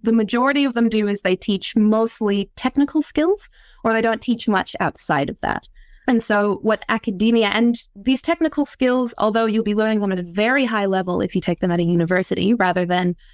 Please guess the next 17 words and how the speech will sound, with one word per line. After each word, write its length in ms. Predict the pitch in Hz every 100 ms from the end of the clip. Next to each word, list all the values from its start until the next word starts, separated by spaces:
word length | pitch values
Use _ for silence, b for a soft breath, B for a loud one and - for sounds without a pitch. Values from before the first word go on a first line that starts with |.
| b b
on 360 | 214 208 196 185 - _
some 280 | - 196
online 460 | - 185 185 180 180
offering, 580 | - 185 - - 247 302 b b b
what 440 | 208 196 220 240 -
these 180 | 233 214
universities 640 | 208 196 185 - 185 180 -
do 400 | - 349 311 240 220
is 420 | 185 185 180 - - 175
they, 640 | 185 185 185 180 180 190 -
if 140 | 165
you 100 | 208
really 380 | 196 233 226 202
allow 420 | - 185 190 226
them 180 | 240 190 180
to 100 | 180
expand 720 | - - - 185 190 202